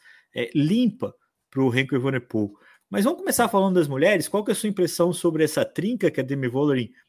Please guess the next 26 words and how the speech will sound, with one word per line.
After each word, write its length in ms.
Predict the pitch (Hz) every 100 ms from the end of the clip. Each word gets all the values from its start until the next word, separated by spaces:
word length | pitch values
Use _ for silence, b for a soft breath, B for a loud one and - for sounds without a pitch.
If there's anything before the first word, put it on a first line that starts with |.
| _
alcançou? 720 | - 143 151 120 - 160 196 196 b b
Repetiu 440 | 147 143 151 - 208
o 40 |
feito 320 | - 165 165
da 100 | 143
Anna 180 | 139 135
van 120 | 127
der 120 | 117
Breggen, 400 | 110 113 143 160
que, 120 | 139 139 -
que 100 | 120
era, 260 | 113 110 -
que 80 | 120
é 100 | 117
hoje 220 | 139 131
a 240 | 120 - - _ _ _
manager 440 | 117 160 151 120
da 80 | 117
equipe 340 | 107 147 -
S 140 | 113 -
T 40 |
Works, 340 | 107 135 151 127
né, 100 | 127
da 80 |
equipe 260 | 101 - 110
dela, 380 | 101 127 156